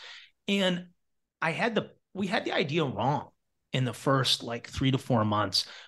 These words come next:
We were kind of marching down a more mundane space where there was already a leader,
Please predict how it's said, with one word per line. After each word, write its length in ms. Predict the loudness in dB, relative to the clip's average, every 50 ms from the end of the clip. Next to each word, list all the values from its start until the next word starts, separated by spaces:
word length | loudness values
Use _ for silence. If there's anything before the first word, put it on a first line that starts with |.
| _ _ -2
We 60 | 0
were 80 | 0 0
kind 180 | 0 0 0
of 80 | 2 2
marching 640 | 0 -2 -2 -2 -2 -2 -2 0 0 0 0 0 0
down 260 | 2 2 2 2 0
a 40 | 0
more 200 | 2 2 2 2
mundane 640 | 2 2 0 0 0 0 0 2 4 4 2 2
space 600 | 2 0 0 0 2 2 2 2 2 2 0 0
where 120 | 0 0
there 100 | 0 0
was 160 | 0 0 2 2
already 360 | 4 4 4 4 2 2 0
a 60 | 0
leader, 520 | 0 0 0 2 4 4 4 2 0 -2